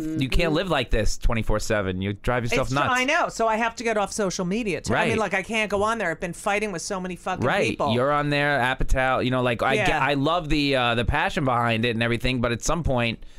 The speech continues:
Speaker 3: Apatow,
Speaker 1: you know
Speaker 3: he has money. He can fucking change the world.
Speaker 1: Look, uh,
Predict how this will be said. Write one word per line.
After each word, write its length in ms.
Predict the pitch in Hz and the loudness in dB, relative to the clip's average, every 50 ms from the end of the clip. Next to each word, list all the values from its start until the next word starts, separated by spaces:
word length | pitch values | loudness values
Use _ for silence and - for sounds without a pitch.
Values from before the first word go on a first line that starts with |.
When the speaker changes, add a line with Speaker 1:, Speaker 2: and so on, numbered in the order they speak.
| - - | -8 -4
Speaker 3:
Apatow, 360 | 190 214 240 311 302 294 - | 0 0 0 0 0 -2 -2
Speaker 1:
you 60 | 233 | 0
know 240 | 220 190 190 190 214 | 0 0 0 0 0
Speaker 3:
he 120 | 240 277 277 | 0 0 0
has 160 | 285 311 269 | 0 0 0
money. 280 | 220 190 175 170 180 196 | -2 -2 -2 0 0 -2
He 140 | 208 247 233 | -2 -2 -4
can 140 | - 285 254 | -4 -6 -6
fucking 600 | - - 185 160 - 175 156 151 147 143 147 147 - | -4 -2 -4 -4 -4 -6 -6 -6 -8 -8 -10 -12 -14
change 380 | - - 170 147 143 139 - | -10 -8 -8 -8 -8 -10 -12
the 80 | - 135 | -14 -12
world. 300 | 127 123 123 117 113 117 | -10 -8 -8 -6 -4 -2
Speaker 1:
Look, 200 | 131 196 220 - | -2 -2 0 0
uh, 260 | 170 151 147 131 110 | 0 0 0 0 -2